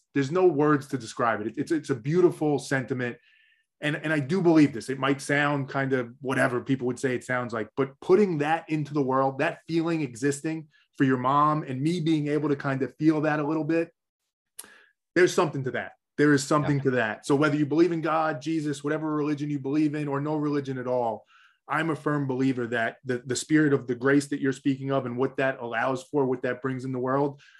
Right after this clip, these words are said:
Speaker 1: there's nothing more logical to me than that, that if that feeling can be expanded and scaled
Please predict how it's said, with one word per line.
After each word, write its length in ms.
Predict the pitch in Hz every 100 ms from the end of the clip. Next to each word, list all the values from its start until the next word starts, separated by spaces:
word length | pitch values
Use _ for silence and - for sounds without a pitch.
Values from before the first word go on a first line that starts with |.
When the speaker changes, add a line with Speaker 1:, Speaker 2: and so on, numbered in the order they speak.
| _ -
Speaker 1:
there's 180 | 147 135
nothing 340 | 160 156 147
more 180 | 143 135
logical 560 | 127 127 127 117 120 117
to 140 | 120
me 160 | 123 117
than 160 | 110
that, 240 | 110 104 120
that 80 | 113
if 120 | 113
that 260 | 135 165 -
feeling 360 | 170 170 175
can 140 | 160 151
be 140 | 151
expanded 520 | 143 - 143 151 170
and 140 | 160 139
scaled 460 | - 156 165 165